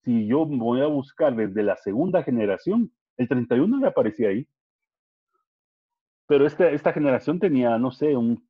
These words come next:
cincuenta por ciento, sesenta por ciento de convergencia. Pero como no me pidieron eso, me pidieron un noventa por ciento, yo tengo que seguir, aunque por gusto haga tanta generación, porque el valor óptimo yo lo tenía desde aquí, treinta y uno.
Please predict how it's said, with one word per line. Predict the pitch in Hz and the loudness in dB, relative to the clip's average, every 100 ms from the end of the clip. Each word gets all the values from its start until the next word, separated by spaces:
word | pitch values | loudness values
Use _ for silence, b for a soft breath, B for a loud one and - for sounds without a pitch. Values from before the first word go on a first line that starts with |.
| - | -10
cincuenta | 107 110 113 123 | -6 -2 0 -2
por | 101 92 | -4 -6
ciento, | 127 123 110 | -2 -2 -2
sesenta | 98 101 113 110 | -4 -4 -2 -2
por | 104 | -4
ciento | 110 104 | -6 -6
de | 95 | -4
convergencia. | 95 90 - 143 123 95 - _ _ _ | -4 -6 -4 -4 -4 -8 -10 _ _ _
Pero | 110 98 | -6 -4
como | 92 92 | -2 0
no | 110 | 0
me | 139 | 0
pidieron | 135 127 135 123 | 2 2 2 0
eso, | 127 127 | -2 -4
me | 101 | -8
pidieron | 95 107 | -6 -4
un | 127 | -2
noventa | 143 117 123 131 135 | -2 -2 -2 -2 -4
por | 143 135 | -4 -6
ciento, | 135 117 104 151 | -4 -4 -4 -6
yo | 117 | -6
tengo | 107 95 | -6 -8
que | |
seguir, | 113 92 117 98 - _ _ _ | -8 -4 -2 -2 -4 _ _ _
aunque | 110 107 110 101 | -4 -2 0 0
por | 104 95 | 0 -2
gusto | 120 139 139 | -2 -2 0
haga | 117 113 | 2 2
tanta | - 110 107 | -2 -4 -4
generación, | 104 95 90 85 156 123 92 _ _ - | -4 -4 -6 -4 -2 -2 -4 _ _ -8
porque | 117 127 | -2 0
el | 117 | 2
valor | 117 127 139 | 2 2 2
óptimo | 165 - 269 285 | 2 0 0 2
yo | 269 | 0
lo | 185 | -2
tenía | 139 131 | -2 -2
desde | 131 107 | -2 -4
aquí, | 95 151 139 _ _ - | -6 -8 -8 _ _ -10
treinta | 110 98 | -8 -6
y | 98 | -4
uno. | 139 107 | -4 -4